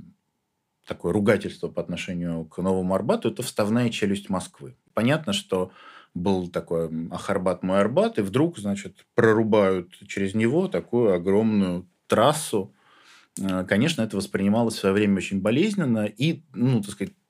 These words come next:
во многом воспринимается до сих пор. Особенно учитывая, что есть как бы старый Арбат, который действительно, э, мое отечество, и, значит, новый, который как бы никто не любит.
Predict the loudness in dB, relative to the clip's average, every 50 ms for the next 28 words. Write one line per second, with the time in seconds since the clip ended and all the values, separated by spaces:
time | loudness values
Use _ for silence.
0 | _ -2 0 0 2 2 2 0 0 0 -2 -2 -4 -4 -2 0 0 0 0 0
1 | -2 -2 -2 -2 -2 -2 -4 -6 -8 -10 -10 -10 -8 -10 -10 _ _ -12 -6 -2
2 | -2 0 2 2 2 2 0 0 -2 -4 -6 -8 -8 -8 -8 -6 -8 -10 -8 -8
3 | -10 -10 -10 -12 -14 -18 -18 -18 -18 -10 -4 0 0 2 2 2 0 -2 -2 -2
4 | -4 -4 -6 -10 -12 -8 -6 -6 -6 -6 -6 -8 -10 -12 -16 -20 -20 -18 -16 -14
5 | -12 -10 -10 -10 -12 -14 -18 -20 -20 -18 -18 -18 -16 -18 -18 -20 -20 _ _ -8
6 | -6 -4 -2 -2 -2 0 -2 0 0 0 0 2 2 0 -2 -2 -2 -2 0 2
7 | 2 2 2 2 0 -2 -4 -4 0 2 2 4 4 2 0 0 -2 -2 0 2
8 | 0 2 2 0 -2 0 0 -2 -2 -2 0 0 0 2 2 0 0 -2 -2 -4
9 | -8 -16 _